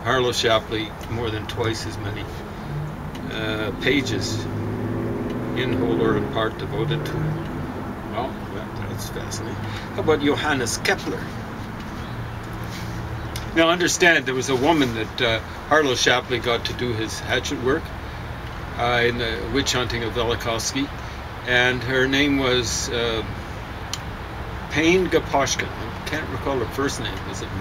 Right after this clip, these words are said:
Maria or something like that? Cecilia, I think, which means blind, actually, poor thing.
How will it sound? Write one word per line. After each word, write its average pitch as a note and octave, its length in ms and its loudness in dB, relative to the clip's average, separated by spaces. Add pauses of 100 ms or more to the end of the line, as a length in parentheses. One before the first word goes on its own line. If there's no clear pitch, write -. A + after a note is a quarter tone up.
Maria G2+ 300 -4
or F#2+ 60 -2
something - 360 -6
like - 220 -8
that? A#2 180 -4 (580)
Cecilia, C3 600 2 (160)
I G#2+ 60 -4
think, - 220 -4 (220)
which - 260 0 (720)
means C3+ 200 -2 (100)
blind, A2+ 400 -4
actually, - 300 -6 (120)
poor C3 100 -4
thing. - 180 -6